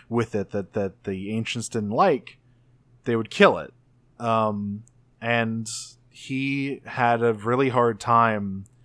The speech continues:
squaring his emotions of all life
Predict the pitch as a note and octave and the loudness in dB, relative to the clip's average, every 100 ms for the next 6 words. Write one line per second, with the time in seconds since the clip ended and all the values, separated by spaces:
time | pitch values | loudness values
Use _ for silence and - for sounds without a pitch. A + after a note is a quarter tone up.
0 | _ _ _ _ _ - - - A2 A2 | _ _ _ _ _ -6 -4 -4 0 2
1 | A2 A2 A2+ A2+ A2+ A2 A2 A2+ A#2 A#2 | 4 2 0 -4 -6 -8 -8 -6 0 2
2 | A#2+ - A#2 G#2+ A2+ G#2+ A2 A2 A2+ A2 | 2 0 -4 0 0 -2 -6 -2 -2 0
3 | G#2+ A2 A2 - - | -2 -2 -6 -12 -20